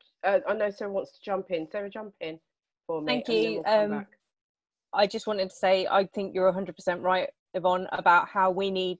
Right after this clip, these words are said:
Speaker 2: to keep this moving, that it isn't just one m-, movement in a moment, that this is about actually achieving something. And what I saw on Saturday in Luton, um, particularly from the young speakers, gives me hope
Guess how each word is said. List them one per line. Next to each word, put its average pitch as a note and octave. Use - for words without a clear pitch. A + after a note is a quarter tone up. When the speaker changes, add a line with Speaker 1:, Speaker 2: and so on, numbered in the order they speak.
Speaker 2:
to -
keep -
this G3
moving, A#3+
that F#3+
it G#3
isn't G3+
just G#3
one G3+
m-, F3
movement G3+
in G3
a F#3+
moment, F#3+
that F3+
this G3
is G3
about F#3
actually F#3+
achieving F#3+
something. E3+
And G3
what F3+
I -
saw A3+
on G3+
Saturday F#3+
in F3+
Luton, G3
um, F3+
particularly A3
from G3
the F#3+
young G#3
speakers, F#3+
gives A3
me A3
hope G3+